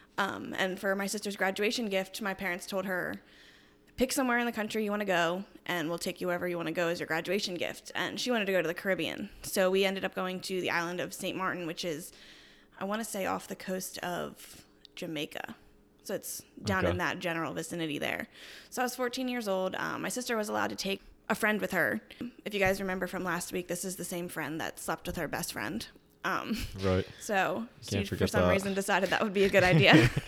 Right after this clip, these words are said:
Speaker 2: <laughs>
Speaker 1: So, um, she decided to take her friend. Um, so it was my mom, my dad, um, my sister, her friend, and myself. Um, we just, um, kinda spent most of the week down at the beach, not really doing much,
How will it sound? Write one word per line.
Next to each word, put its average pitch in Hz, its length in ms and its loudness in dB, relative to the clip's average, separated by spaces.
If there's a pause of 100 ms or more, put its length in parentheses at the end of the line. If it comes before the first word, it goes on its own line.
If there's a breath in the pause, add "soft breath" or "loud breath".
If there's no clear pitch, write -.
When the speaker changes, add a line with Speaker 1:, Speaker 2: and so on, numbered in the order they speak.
(100)
Speaker 2:
<laughs> 311 120 8 (540 loud breath)
Speaker 1:
So, - 360 0
um, 196 200 0
she 220 180 -4
decided 214 380 0
to 233 60 -10
take 202 240 -2
her 220 100 -2
friend. 190 540 2
Um, 110 340 0
so - 200 0
it - 20 2
was 160 340 0
my 190 120 0
mom, 208 400 2
my 185 120 2
dad, 180 540 4 (100)
um, 135 460 2
my 175 100 0
sister, 180 360 -2
her 170 80 0
friend, 156 240 0
and 151 100 0
myself. 156 480 0 (560 loud breath)
Um, 185 240 4
we 190 100 -2
just, 190 380 -6
um, 143 580 -2 (200)
kinda 285 240 2
spent - 260 -2
most 196 240 0
of 190 60 -2
the 185 80 -4
week 180 200 -4
down 160 220 0
at 170 80 -6
the 170 80 -8
beach, 170 380 -4
not 151 140 -2
really 170 200 -2
doing 165 260 -4
much, - 460 -4